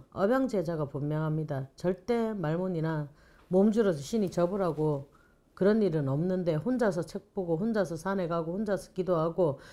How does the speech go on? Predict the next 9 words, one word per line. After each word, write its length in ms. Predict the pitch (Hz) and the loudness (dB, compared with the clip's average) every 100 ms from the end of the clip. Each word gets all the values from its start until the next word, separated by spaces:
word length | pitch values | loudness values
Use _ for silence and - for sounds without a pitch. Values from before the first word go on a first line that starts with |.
| - - - | -20 -10 0
혼자서 840 | 285 277 247 214 185 202 175 - - _ _ _ _ _ _ _ | 6 6 6 6 8 8 6 2 -8 _ _ _ _ _ _ _
풀어내고, 800 | - 302 285 262 180 - 175 143 - | 2 8 8 8 4 4 4 4 -2
이거 280 | 226 247 | 2 2
너무 540 | 156 165 214 269 285 269 | 2 2 6 6 6 2
지금 240 | 220 196 | 0 0
오랫동안 540 | 147 180 190 202 190 135 | 2 0 0 0 0 -2
익숙을 420 | 180 - 202 175 | -4 -4 -2 -2
했고 360 | 165 175 160 151 - _ - - _ | -2 -2 -2 -6 -14 _ -20 -20 _
본인이 720 | 202 226 254 233 220 208 156 | 6 8 8 6 6 6 4